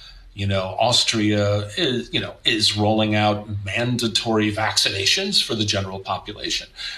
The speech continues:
Germany is talking about it, and they're going to do it too. You know, I think other European states will follow. You know, they are going to go full bore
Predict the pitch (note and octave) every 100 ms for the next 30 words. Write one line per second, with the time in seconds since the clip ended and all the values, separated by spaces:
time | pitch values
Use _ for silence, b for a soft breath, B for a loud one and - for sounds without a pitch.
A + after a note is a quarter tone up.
0 | B G#2+ A#2 B2 A2+ A2 G#2+ - A#2+ A2+
1 | A#2 A2+ G#2 G#2 G#2+ G#2+ - G#2+ G#2+ G#2+
2 | G#2+ G2+ G#2+ G#2 G#2 G2+ G#2 G2+ - -
3 | G#2 - - B B B B - G#2 G#2
4 | G2 G2+ G2+ A2 G2+ A#2+ G#2+ G#2 G#2 G#2
5 | G2 A2+ A2 G#2 - G2+ G2+ - - -
6 | C#3+ G#2+ G2 A2 A2 - - - - A#2+
7 | G#2+ G#2 G#2 G#2+ A2 A2+ G2+ A#2 A2+ G#2+
8 | G2+ G#2 G2+ - A2+ A2+ A2+ A2+ G#2 b
9 | b b b G#2 G2+ G#2 G#2 F#2+ F#2 F#2